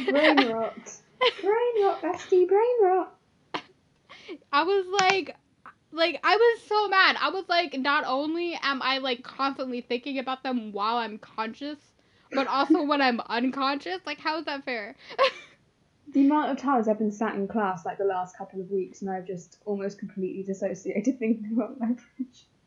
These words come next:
Speaker 1: So bad. I'll be
Speaker 2: Oh
Speaker 1: sat
Speaker 2: my
Speaker 1: there and
Speaker 2: God.
Speaker 1: I'll just zone the fuck out, and they'll be like, "Oh, shit, I'm meant to be paying attention."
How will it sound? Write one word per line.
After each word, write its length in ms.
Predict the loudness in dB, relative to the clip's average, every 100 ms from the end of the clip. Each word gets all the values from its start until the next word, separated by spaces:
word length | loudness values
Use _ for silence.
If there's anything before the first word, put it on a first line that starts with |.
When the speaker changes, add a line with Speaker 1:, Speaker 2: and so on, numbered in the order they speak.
| _
Speaker 1:
So 200 | -4 -4 -2
bad. 300 | -2 -2 -2 -6 _ -20 -10 2
I'll 120 | 6
be 100 | 6 6
Speaker 2:
Oh 80 |
Speaker 1:
sat 80 | 4
Speaker 2:
my 60 | 4
Speaker 1:
there 100 | 2
and 120 | 4
Speaker 2:
God. 20 |
Speaker 1:
I'll 140 | 2 2
just 320 | 0 -4 _ _ _ _ _ -6
zone 300 | 0 2 2
the 60 | 0
fuck 280 | -2 -6 -4
out, 300 | -6 -6 -8
and 120 | -6 -6
they'll 120 | -4
be 100 | -6
like, 140 | -6 -4
"Oh, 140 | -4 -8 _ _
shit, 280 | -14 -12 -6
I'm 80 |
meant 140 | -4 -2
to 60 | -2
be 40 |
paying 100 | -2 -2
attention." 520 | -8 -10 -10 -10